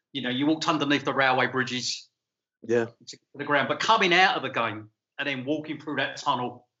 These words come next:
Speaker 1: was, was
Speaker 2: <laughs>
Speaker 1: something else.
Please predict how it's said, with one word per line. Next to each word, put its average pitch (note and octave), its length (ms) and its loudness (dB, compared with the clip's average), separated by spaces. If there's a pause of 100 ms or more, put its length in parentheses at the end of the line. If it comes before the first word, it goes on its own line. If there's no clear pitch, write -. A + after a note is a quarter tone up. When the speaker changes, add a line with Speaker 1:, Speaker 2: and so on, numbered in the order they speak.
(500)
Speaker 1:
was, C3 220 -8 (360)
was D#3+ 160 -4 (220)
Speaker 2:
<laughs> - 200 -20
Speaker 1:
something C#3 420 0
else. D#3 260 2